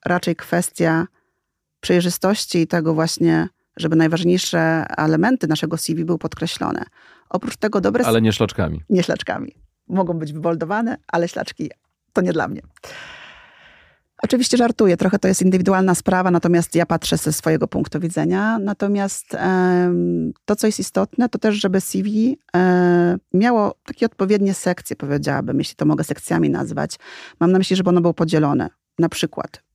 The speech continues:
Speaker 1: żeby to było na samym górze podsumowanie zawodowe, czyli trochę taki nasz profil,
Speaker 2: Mhm.
Speaker 1: ilość, lata pracy, nasze sukcesy, jakieś atuty, podsumowanie po prostu tego, co robiliśmy. W skrócie, kilka zdań.
Speaker 2: Ale
Speaker 1: To
Speaker 2: kilka zdań napisanych przez nas, tak?
Speaker 1: Tak,
Speaker 2: Nie, że
Speaker 1: zdecydowanie.
Speaker 2: pracowałem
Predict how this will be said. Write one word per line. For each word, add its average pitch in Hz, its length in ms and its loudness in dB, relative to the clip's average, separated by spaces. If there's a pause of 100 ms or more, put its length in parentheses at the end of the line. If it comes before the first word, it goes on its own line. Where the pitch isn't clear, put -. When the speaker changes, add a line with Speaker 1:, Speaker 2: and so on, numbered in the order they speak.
Speaker 1:
żeby 156 200 -4
to 165 100 -2
było 165 220 0 (120)
na 160 80 -2
samym 160 320 4
górze 147 220 -2
podsumowanie 156 640 0
zawodowe, 151 520 -2
czyli 165 140 -4
trochę - 220 -4
taki - 180 -6
nasz 156 140 -2
profil, 208 480 -2 (640)
Speaker 2:
Mhm. 110 460 -4 (180)
Speaker 1:
ilość, 170 300 -8 (140)
lata 170 240 -2
pracy, 180 640 -4 (220)
nasze 147 180 -2
sukcesy, - 560 -4
jakieś - 260 -8
atuty, 160 260 -6
podsumowanie 156 640 -2
po - 80 -20
prostu - 240 -10
tego, 156 180 0
co - 120 -6
robiliśmy. - 560 -2 (100)
W - 60 -6
skrócie, - 380 0
kilka - 340 -6
zdań. 185 340 -4 (760)
Speaker 2:
Ale 110 160 2
Speaker 1:
To 113 80 4
Speaker 2:
kilka 151 260 2
zdań 135 200 2
napisanych 127 420 0
przez 120 220 0
nas, 87 160 -4
tak? 120 180 0
Speaker 1:
Tak, 180 240 4
Speaker 2:
Nie, 123 80 4
że 120 60 4
Speaker 1:
zdecydowanie. 104 180 0
Speaker 2:
pracowałem 107 720 2